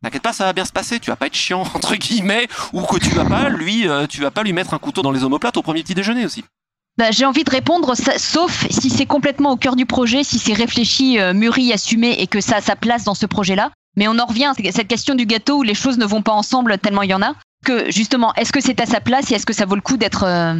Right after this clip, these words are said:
Speaker 2: Je suis pas forcément d'accord sur le fait qu'il faut éviter ce genre de choses, euh... au premier rendez-vous, entre guillemets, mais uniquement dans certains projets où ça se justifie et où finalement l'identité de l'auteur va être d'aller vers des choses très complexes. Mais alors là, encore une fois, euh, il faut absolument que la technique suive.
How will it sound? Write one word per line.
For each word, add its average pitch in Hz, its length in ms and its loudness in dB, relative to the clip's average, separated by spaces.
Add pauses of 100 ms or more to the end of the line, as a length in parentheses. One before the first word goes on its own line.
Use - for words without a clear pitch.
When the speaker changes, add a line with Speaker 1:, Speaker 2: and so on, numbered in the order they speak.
(560)
Speaker 2:
Je - 60 -4
suis - 60 -4
pas 302 120 0
forcément 302 360 0
d'accord 294 300 0
sur - 140 0
le 262 100 2
fait 285 160 0
qu'il 247 160 -2
faut 277 220 2
éviter 269 340 2
ce 233 60 2
genre 240 100 2
de 226 80 2
choses, 226 340 2
euh... 175 840 2 (160)
au - 60 0
premier 233 320 2
rendez-vous, 208 400 2
entre 254 200 0
guillemets, 226 320 2 (280)
mais 208 180 2
uniquement 277 500 2
dans 285 100 2
certains 247 300 0
projets 247 340 2
où 285 60 2
ça 233 140 0
se 208 200 0
justifie 254 600 0 (320)
et 214 80 2
où 269 80 4
finalement 240 340 2
l'identité 254 520 0
de 220 40 -2
l'auteur 240 360 0
va 226 120 2
être 233 100 -2
d'aller 220 200 0
vers 214 120 2
des 208 80 0
choses 220 180 -2
très 226 160 -2
complexes. 208 500 -2 (360)
Mais 196 100 2
alors 220 220 0
là, 269 140 4
encore 247 240 2
une 208 80 0
fois, 247 400 2
euh, 196 140 2
il 190 100 -2
faut - 120 0
absolument 233 340 0
que - 80 -2
la 214 60 2
technique 214 340 0
suive. 175 340 0